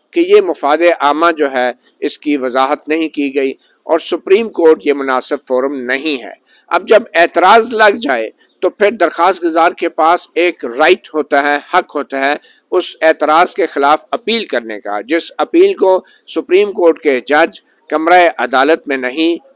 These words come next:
बल्कि अपने चैम्बर में अलग से बैठकर सुनते हैं। यानी एक जज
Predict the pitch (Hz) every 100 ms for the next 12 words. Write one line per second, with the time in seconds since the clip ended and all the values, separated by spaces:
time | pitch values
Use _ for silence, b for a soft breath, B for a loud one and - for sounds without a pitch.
0 | - 160 - 180 - 208 - 180 180 190
1 | 214 180 139 151 185 220 - 165 139 123
2 | - 139 123 _ _ - 143 117 123 107
3 | 107 147 165 165 202 208 - 156 156